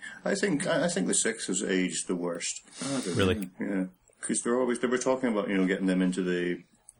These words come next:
Speaker 1: fiftieth anniversary thing, and I'm thinking,
Speaker 3: Mm-hmm.
Speaker 1: well, you can't really play the same parts you did.
Speaker 3: No. And it doesn't make sense that you've aged,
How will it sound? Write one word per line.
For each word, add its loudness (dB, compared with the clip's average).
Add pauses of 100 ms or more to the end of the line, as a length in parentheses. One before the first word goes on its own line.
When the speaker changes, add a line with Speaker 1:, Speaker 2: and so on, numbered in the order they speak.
(180)
Speaker 1:
fiftieth -2
anniversary 0
thing, -4
and 0
I'm -2
thinking, 2
Speaker 3:
Mm-hmm. 4
Speaker 1:
well, 0
you -6
can't -2
really 0
play 0
the -4
same 0
parts -4
you 0
did. -4 (560)
Speaker 3:
No. 2 (320)
And 4
it 0
doesn't 4
make 4
sense 4
that -2
you've 4
aged, 2